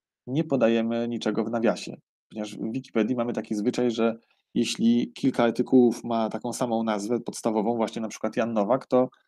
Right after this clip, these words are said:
dla odróżnienia dokonujemy tak zwanego ujednoznacznienia poprzez dodanie czegoś w nawiasie, na przykład Jan Nowak inżynier, Jan Nowak aktor, Jan Nowak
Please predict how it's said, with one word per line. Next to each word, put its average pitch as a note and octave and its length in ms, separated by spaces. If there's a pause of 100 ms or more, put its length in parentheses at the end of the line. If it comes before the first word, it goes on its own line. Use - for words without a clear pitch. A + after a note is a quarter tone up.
(240)
dla C3 140
odróżnienia C3+ 680 (360)
dokonujemy C3 600
tak A2+ 120
zwanego A#2+ 260
ujednoznacznienia B2+ 760
poprzez A2+ 260
dodanie A#2+ 280
czegoś A#2 240
w F#2 40
nawiasie, A2 340
na F#2+ 80
przykład - 240
Jan A#2+ 220
Nowak G#2+ 320
inżynier, A2+ 560 (280)
Jan A#2 200
Nowak G#2 340
aktor, A#2 540 (460)
Jan A#2+ 320
Nowak A2 440